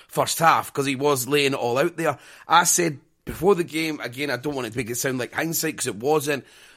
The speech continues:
that I would have been keen, if I was Hearts, to leave Devlin on the bench and use him as,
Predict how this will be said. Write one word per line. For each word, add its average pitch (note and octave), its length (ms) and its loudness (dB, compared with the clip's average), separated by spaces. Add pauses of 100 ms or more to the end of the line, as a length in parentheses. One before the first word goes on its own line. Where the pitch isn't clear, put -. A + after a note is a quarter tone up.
that C3+ 160 -6
I D3+ 120 4
would D#3+ 180 0
have C#3 140 -4
been B2 320 -6
keen, E3+ 600 -4 (340)
if B2+ 100 0
I B2+ 80 4
was B2 140 -2
Hearts, - 520 2 (200)
to C3+ 80 -6
leave C3+ 380 -6
Devlin E3+ 440 0
on F3 80 0
the E3+ 80 0
bench F3+ 560 -2 (580)
and B2 460 0
use D3+ 380 0
him C#3 340 0 (600)
as, B2+ 480 2